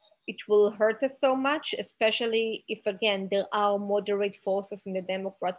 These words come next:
Party, um, that will bring things, uh, back together if Israel attack. Ag-, again, I believe attack is the last option, but if we see the Democrat Party,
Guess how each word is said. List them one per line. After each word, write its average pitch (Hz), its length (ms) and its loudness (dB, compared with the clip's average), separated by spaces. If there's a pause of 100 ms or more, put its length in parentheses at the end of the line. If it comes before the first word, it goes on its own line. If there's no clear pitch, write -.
Party, 226 500 -2 (720)
um, 185 1160 -2 (680)
that 196 300 -6
will 208 140 2
bring 214 600 -2
things, 208 580 -6 (120)
uh, 185 360 0 (120)
back 202 220 0
together 190 680 0 (340)
if 196 200 -8
Israel 196 520 -2
attack. 233 400 -4 (280)
Ag-, 226 300 -6
again, 233 500 4
I 226 80 4
believe 240 360 0
attack 220 400 -2
is 208 140 -4
the 208 100 4
last 202 320 0
option, 240 440 0
but 185 140 -6
if 196 220 -6
we 196 100 -4
see 226 220 -2
the 214 100 0
Democrat 208 560 -2
Party, 202 560 0